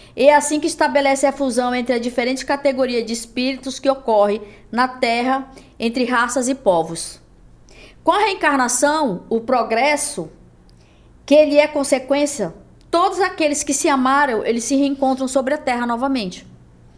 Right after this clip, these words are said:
E no espaço também. Gravitam juntos para chegar até Deus. E os que falham no caminho retardam o seu adiantamento e a sua felicidade também.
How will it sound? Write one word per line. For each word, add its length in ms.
E 140
no 80
espaço 460
também. 420
Gravitam 640
juntos 580
para 160
chegar 260
até 160
Deus. 480
E 120
os 80
que 120
falham 460
no 120
caminho 600
retardam 920
o 80
seu 240
adiantamento 840
e 100
a 60
sua 180
felicidade 580
também. 460